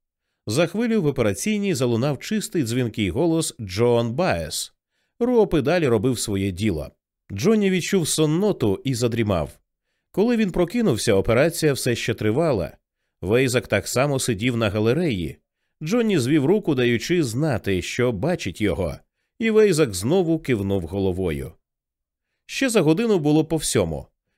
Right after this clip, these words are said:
Його відвезли до післяопераційної палати, де незнайома сестра почала без упину запитувати його, скількох пальців у нього на ногах вона торкається.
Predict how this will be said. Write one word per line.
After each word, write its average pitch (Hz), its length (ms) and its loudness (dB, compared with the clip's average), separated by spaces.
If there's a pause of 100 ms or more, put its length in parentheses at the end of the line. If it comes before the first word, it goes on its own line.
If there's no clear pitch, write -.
(100)
Його 117 260 4
відвезли 127 540 2
до 113 160 2
післяопераційної 110 1000 0
палати, 123 720 -2
де 117 220 0
незнайома 131 580 0
сестра 139 480 -2 (320)
почала 202 440 0
без 151 380 0
упину 180 580 2
запитувати 113 760 -2
його, 87 340 0 (340)
скількох 120 560 0
пальців 143 500 2
у 135 100 -2
нього 113 260 0
на 101 120 -2
ногах 98 420 -2
вона 110 320 -2
торкається. 120 800 -4